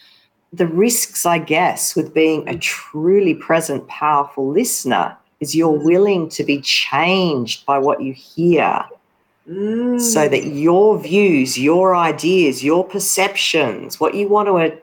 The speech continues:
Speaker 1: achieve perhaps in that conversation, you have to be willing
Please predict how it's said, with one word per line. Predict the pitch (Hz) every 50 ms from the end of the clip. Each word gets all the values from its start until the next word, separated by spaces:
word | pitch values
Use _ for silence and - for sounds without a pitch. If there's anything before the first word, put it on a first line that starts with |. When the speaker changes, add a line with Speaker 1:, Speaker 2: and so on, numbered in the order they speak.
| _ -
Speaker 1:
achieve | 156 147 - - - - 196 220 240 233 208 -
perhaps | - - - 170 156 - - -
in | - 156
that | 151 143 - -
conversation, | - - 165 156 143 147 - - 160 170 202 220 - - - 135 123
you | 139 170 202
have | 208 - 226 - - -
to | -
be | 170 180 175 165 160 160
willing | 156 143 143 160 185 202 214 202 160 117 95 92 104